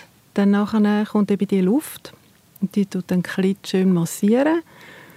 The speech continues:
Und warum das so durchschlagend ist, das habe ich verzweifelt versucht herauszufinden.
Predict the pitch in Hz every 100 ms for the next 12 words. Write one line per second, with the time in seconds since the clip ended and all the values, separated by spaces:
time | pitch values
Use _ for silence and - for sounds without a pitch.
0 | - - - - - _ _ _ 240 214
1 | 185 180 180 247 311 226 190 202 196 180
2 | 202 269 - - 202 196 214 240 226 196
3 | 180 - 196 - 190 185 - 190 - 190
4 | 233 - 202 190 185 175 - 214 226 -
5 | 170 175 202